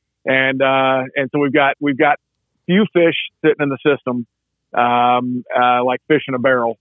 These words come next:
if you will. And, uh, and we are waiting on rain. Uh, I, I guess I should qual-, qualify that statement. We are waiting on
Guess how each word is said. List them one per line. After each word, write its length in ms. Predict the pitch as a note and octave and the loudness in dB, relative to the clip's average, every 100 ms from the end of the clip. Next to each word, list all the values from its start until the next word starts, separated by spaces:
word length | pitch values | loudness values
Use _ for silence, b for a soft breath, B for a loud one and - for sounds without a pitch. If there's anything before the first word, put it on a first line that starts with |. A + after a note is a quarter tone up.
| _ | _
if 140 | A#2+ B2 | -10 -4
you 140 | B2 | -2
will. 240 | A#2 A#2 A2+ _ _ _ - | 0 0 -2 _ _ _ -4
And, 400 | A#2 A#2 A#2 A#2 | 0 2 0 2
uh, 220 | A#2+ A#2+ | 2 4
and 180 | B2 C3 | 2 0
we 160 | C#3 | 0
are 300 | C#3 C3+ C#3+ | 2 4 4
waiting 360 | C#3 C#3 C3+ C3 | 2 -2 -4 -6
on 200 | C3 C3 | -4 -4
rain. 360 | B2+ B2+ B2+ B2+ B2+ - | -6 -8 -8 -10 -16 -4
Uh, 280 | B2 B2 B2+ C#3+ C3 | 0 2 2 0 0
I, 120 | C3 | 0
I 40 | |
guess 180 | C3 D3 D#3+ | 2 0 0
I 80 | |
should 220 | C#3 C3+ - _ _ - _ _ _ _ _ _ | -2 -4 -8 _ _ -20 _ _ _ _ _ _
qual-, 260 | - C#3+ C#3+ - A#2 | 0 2 2 -2 -6
qualify 500 | - D#3 C3 - B2+ | 0 2 2 -2 -4
that 120 | B2+ | -4
statement. 200 | C3 B2 | -8 -6
We 140 | C#3 E3+ | -2 0
are 100 | C#3 | 0
waiting 320 | D3+ D3+ C#3 | -2 -4 -6
on 160 | B2 | -12